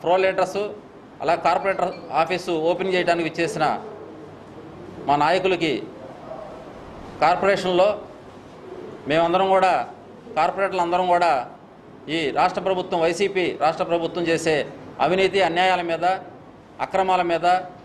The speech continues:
ప్రజల మీద మోయలేని మోపుతున్న భారాల మీద, పన్ను భారాల మీద, వీన్ని-, వీటన్నిటి మీద కూడా మేమందరం ఉద్యమించి కౌన్సిల్లో తెలుగుదేశం పార్టీ యొక్క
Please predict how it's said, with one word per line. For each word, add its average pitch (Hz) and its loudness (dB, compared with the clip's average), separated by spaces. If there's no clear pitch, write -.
ప్రజల 170 2
మీద 196 2
మోయలేని 202 4
మోపుతున్న 180 -2
భారాల 180 2
మీద, 175 0
పన్ను 185 0
భారాల 185 4
మీద, 175 0
వీన్ని-, 175 2
వీటన్నిటి 175 2
మీద 202 2
కూడా 190 4
మేమందరం 180 2
ఉద్యమించి 196 0
కౌన్సిల్లో 202 2
తెలుగుదేశం 202 2
పార్టీ 180 2
యొక్క 180 0